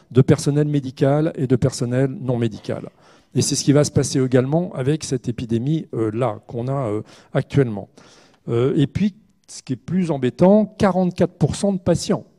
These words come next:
C'est-à-dire les patients qui attendaient aux urgences en même temps que le cas, euh, index ou un des cas secondaires. Et c'est comme ça qu'ils ont été contaminés. Euh, les conséquences sont majeures, hein. Cent trente-cinq mille touristes ont annulé leur voyage.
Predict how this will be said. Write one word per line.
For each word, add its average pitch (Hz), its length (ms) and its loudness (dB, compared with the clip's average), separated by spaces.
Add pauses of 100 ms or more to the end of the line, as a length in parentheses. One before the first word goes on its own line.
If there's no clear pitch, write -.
(340)
C'est-à-dire 135 320 2
les 120 100 0
patients 185 400 0
qui 180 140 0
attendaient 127 340 0
aux 117 120 4
urgences 120 580 2
en 135 80 -2
même 120 200 -4
temps 185 200 2
que 151 100 -4
le 123 60 2
cas, 156 320 2
euh, 120 180 2 (300)
index 151 580 2
ou 147 140 0
un 120 80 0
des 110 140 -2
cas 165 160 2
secondaires. 139 600 0 (320)
Et 127 60 -2
c'est - 160 -4
comme 123 160 0
ça 175 160 0
qu'ils 143 180 -2
ont 139 60 0
été 131 160 -4
contaminés. 135 540 -4 (600)
Euh, 135 140 8
les 147 140 6
conséquences 180 560 2
sont 139 160 0
majeures, 156 440 4
hein. 151 200 0 (240)
Cent 185 220 2
trente-cinq 175 420 0
mille 156 360 2
touristes 143 420 2
ont 117 100 2
annulé 113 280 2
leur 104 120 2
voyage. 175 580 6